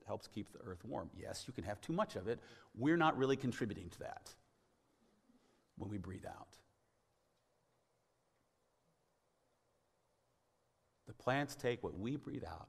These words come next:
produce more oxygen, and that blesses everyone. We breathe in the oxygen of grace. We breathe out the carbon dioxide of good works, of doing good to everyone, of refusing to slander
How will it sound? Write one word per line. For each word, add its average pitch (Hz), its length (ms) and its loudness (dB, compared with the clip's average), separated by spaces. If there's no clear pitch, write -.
produce 107 340 -4
more 120 260 2
oxygen, 90 460 -2
and - 140 -6
that 101 260 2
blesses 90 420 -4
everyone. 98 380 -14
We 156 120 12
breathe 214 380 12
in 233 140 12
the 196 100 12
oxygen 190 500 12
of 147 80 6
grace. 185 300 12
We 156 100 10
breathe 190 400 10
out 175 300 12
the 143 100 8
carbon 165 600 10
dioxide 131 800 8
of 104 240 2
good 131 180 6
works, 107 400 2
of 98 240 -2
doing 156 280 4
good 131 180 4
to 135 100 0
everyone, 113 420 2
of 110 140 -2
refusing 185 760 2
to 139 180 0
slander 139 680 2